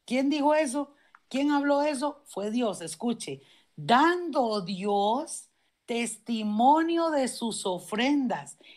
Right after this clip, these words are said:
Esto es glorioso. ¿Se da cuenta? Esa es la fe, amados. Esa es la fe que Dios quiere que tengamos. Que Él mismo pueda decir, "Ese es mi hijo.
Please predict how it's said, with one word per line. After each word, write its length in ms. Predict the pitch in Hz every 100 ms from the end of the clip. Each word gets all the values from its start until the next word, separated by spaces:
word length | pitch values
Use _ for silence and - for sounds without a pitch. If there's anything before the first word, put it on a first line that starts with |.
| _
Esto 320 | 165 - -
es 140 | 240 214
glorioso. 880 | 233 185 156 214 294 294 185 - _ _ _ _ _ _ -
¿Se 140 | -
da 160 | 170 -
cuenta? 520 | 302 330 - 147 143 - - -
Esa 300 | 226 277 277
es 60 |
la 240 | 277 220 180
fe, 460 | - - 254 320
amados. 800 | 247 196 202 269 302 202 165 - _ _ -
Esa 400 | 226 269 247 220
es 140 | 247 269
la 180 | 202
fe 360 | 185 - 262 311
que 140 | 220
Dios 260 | 190 214 220
quiere 240 | 214 202
que 120 | 214 247
tengamos. 880 | 202 170 180 285 294 185 - - _ _ _ _ _ _ _ - - -
Que 280 | 240 220
Él 120 | 277 240
mismo 400 | 285 311 214 -
pueda 220 | 254 220
decir, 300 | 190 311 - _ _
"Ese 260 | 190 190 220
es 80 | 190
mi 220 | 170 185
hijo. 200 | 151